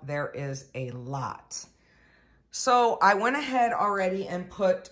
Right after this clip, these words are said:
two of the larger, um, paintings in here.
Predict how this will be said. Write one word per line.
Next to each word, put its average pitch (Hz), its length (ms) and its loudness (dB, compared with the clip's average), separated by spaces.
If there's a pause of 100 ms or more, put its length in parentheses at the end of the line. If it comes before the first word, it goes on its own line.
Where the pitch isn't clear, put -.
(100)
two 254 480 -6
of 196 240 -2
the 185 160 -4
larger, 180 840 -2 (160)
um, 147 400 -6
paintings 233 1000 -8 (1800)
in 196 600 -8
here. 180 680 -6